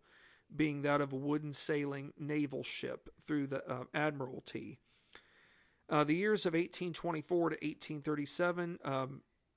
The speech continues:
Robert Barclay had no other further services. And on April eighteenth of, on April, um, eighth of eighteen thirty-seven, Robert Barclay, folks, died at the age of fifty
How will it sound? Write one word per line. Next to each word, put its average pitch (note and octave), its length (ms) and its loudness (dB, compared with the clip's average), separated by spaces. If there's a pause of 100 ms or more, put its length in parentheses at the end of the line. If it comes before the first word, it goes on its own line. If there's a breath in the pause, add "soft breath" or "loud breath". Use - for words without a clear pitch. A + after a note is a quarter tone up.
(120)
Robert D#3+ 400 2
Barclay D3+ 540 2
had C#3 280 0
no C#3+ 220 0
other C#3+ 220 0
further C#3 460 0
services. B2 1000 -2 (880 soft breath)
And D#3+ 100 4
on D3+ 200 6
April F3 400 4
eighteenth E3 640 -2
of, C#3 100 -4 (420)
on D#3+ 220 -4
April, D#3 480 2
um, C3+ 320 -2
eighth F3+ 300 0
of D3 100 -2
eighteen C#3 440 -4
thirty-seven, C3+ 840 -2 (1080 loud breath)
Robert E3+ 400 8
Barclay, E3 480 2
folks, D3 380 -2
died C#3 300 0
at C3+ 80 -4
the C#3 100 -8
age C#3+ 260 -4
of B2+ 120 -6
fifty A#2 640 -4